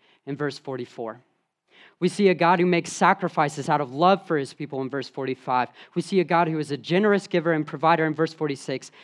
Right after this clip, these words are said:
And we see a God who desires to give life to the lost in verse forty-seven. This is Jesus,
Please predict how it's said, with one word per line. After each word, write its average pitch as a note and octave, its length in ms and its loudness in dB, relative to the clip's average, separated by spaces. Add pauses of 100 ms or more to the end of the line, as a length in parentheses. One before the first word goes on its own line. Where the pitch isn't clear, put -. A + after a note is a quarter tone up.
(140)
And F3 100 0
we F#3 80 6
see F#3+ 200 2
a F3+ 60 4
God D#3+ 280 2
who D#3+ 100 -2
desires D3+ 480 0
to - 80 -12
give D3 260 -4
life D3+ 380 2
to - 100 -10
the D3 100 -6
lost C3 340 -2
in C3+ 100 -6
verse D3 240 -4
forty-seven. B2+ 720 -8 (360)
This E3+ 400 -2 (300)
is C#3+ 520 -6 (260)
Jesus, B2+ 720 -12